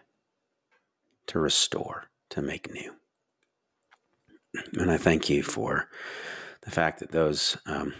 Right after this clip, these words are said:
who are followers of Jesus have your spirit within us, and that we can be a part of your reconciling work.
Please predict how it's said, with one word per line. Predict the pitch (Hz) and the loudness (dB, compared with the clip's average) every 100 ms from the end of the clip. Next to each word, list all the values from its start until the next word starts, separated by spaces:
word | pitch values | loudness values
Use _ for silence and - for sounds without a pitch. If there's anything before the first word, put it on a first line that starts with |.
| - | -4
who | 82 | -2
are | |
followers | 73 80 80 76 73 | 2 2 2 0 -2
of | 73 | -4
Jesus | - 78 73 69 - - | -2 -2 -2 -2 -2 -2
have | - 80 76 80 - - - - _ _ _ _ _ | -4 -6 -6 -6 -10 -14 -20 -20 _ _ _ _ _
your | 78 69 | 0 2
spirit | - - 73 58 | 2 4 2 2
within | 71 71 | 0 -2
us, | 73 - - - _ _ _ _ _ _ _ _ _ _ _ _ _ _ - - | -2 -6 -10 -12 _ _ _ _ _ _ _ _ _ _ _ _ _ _ -20 -6
and | 92 | -2
that | 78 82 | 0 4
we | 90 | 4
can | - 76 73 | 6 0 4
be | 80 80 | 4 6
a | - | 2
part | - - - 80 71 - | -2 -4 0 2 2 0
of | 73 - | -10 -10
your | 71 73 73 65 | -8 -6 -4 -4
reconciling | - - - 82 - - 67 - - - | -6 -6 -10 -4 -2 -2 -6 -8 -12 -12
work. | - - - | -12 -12 -16